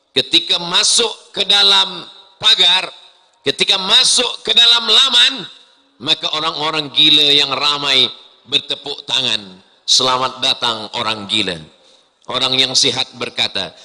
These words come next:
"Saya yang sihat, kamu yang gila." Begitu masuk ke dalam bilik, datang seorang orang gila. Orang gila kembali bertanya, "Tuan sudah lama gila?" Orang yang sihat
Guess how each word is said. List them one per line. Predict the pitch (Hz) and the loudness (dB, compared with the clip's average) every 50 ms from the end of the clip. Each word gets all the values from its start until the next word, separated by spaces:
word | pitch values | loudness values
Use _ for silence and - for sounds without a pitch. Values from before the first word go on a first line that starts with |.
| - _ | -14 _
"Saya | - - - - 160 156 151 139 135 131 | -2 0 0 2 2 2 2 4 4 4
yang | 127 127 120 | 4 2 2
sihat, | 107 - - 117 101 107 104 95 - - - _ _ _ _ _ | 2 0 0 0 -2 -4 -6 -8 -8 -16 -20 _ _ _ _ _
kamu | - 165 147 127 113 104 104 101 | -4 -4 -4 -2 -2 -2 0 0
yang | 98 92 92 | 0 -2 -4
gila." | 82 92 95 85 78 78 80 - - - _ _ _ _ _ _ _ _ | -4 -2 -2 -2 -2 -4 -4 -8 -16 -20 _ _ _ _ _ _ _ _
Begitu | 110 - - - 240 - - 254 | -6 -4 0 0 0 0 0 -2
masuk | 226 233 262 - 277 - - 285 285 - | 0 2 2 2 4 2 0 0 0 -2
ke | 269 | 0
dalam | 277 302 302 320 277 262 - | 2 4 4 4 2 0 0
bilik, | 285 - - - - - - - - - - - - _ _ _ _ _ _ _ _ _ _ 95 | 2 4 6 6 6 6 4 2 0 -6 -14 -20 -20 _ _ _ _ _ _ _ _ _ _ -8
datang | 104 147 - - 160 139 139 127 | -6 -6 -4 -4 -6 -6 -4 0
seorang | - - 143 131 135 135 127 123 123 | 0 0 0 -2 -2 -2 -2 -2 -2
orang | 127 127 127 127 117 110 | -6 -4 -4 -4 -4 0
gila. | - 131 127 110 98 87 85 87 - - _ _ _ _ 123 | 2 4 4 4 2 -2 -4 -10 -16 -20 _ _ _ _ -4
Orang | 131 131 127 120 113 | -2 0 0 0 0
gila | 131 131 127 127 113 | 2 2 2 2 0
kembali | - 127 123 117 117 113 113 104 | -2 -6 -6 -4 -2 -2 -2 -2
bertanya, | 104 107 - - - 104 104 95 90 85 76 71 - _ _ _ _ _ _ _ _ _ | -2 -6 -8 -6 -6 -6 -6 -6 -8 -10 -12 -14 -20 _ _ _ _ _ _ _ _ _
"Tuan | - 135 139 147 147 147 | -8 -6 -6 -6 -2 -2
sudah | 143 - 151 147 143 135 | -2 0 0 -2 -4 -4
lama | 135 156 185 202 185 151 139 | -2 -4 -4 -4 -4 -6 -6
gila?" | 127 - 190 170 113 85 76 - - _ - _ _ _ _ _ _ _ _ _ _ _ _ _ _ _ _ _ _ _ _ _ _ _ - | -2 0 0 0 0 -6 -8 -14 -20 _ -20 _ _ _ _ _ _ _ _ _ _ _ _ _ _ _ _ _ _ _ _ _ _ _ -6
Orang | - 117 120 120 117 | -4 -2 -2 -2 0
yang | 120 123 120 | 0 0 0
sihat | 110 - 123 110 107 123 120 | 0 0 -2 -2 -4 -6 -8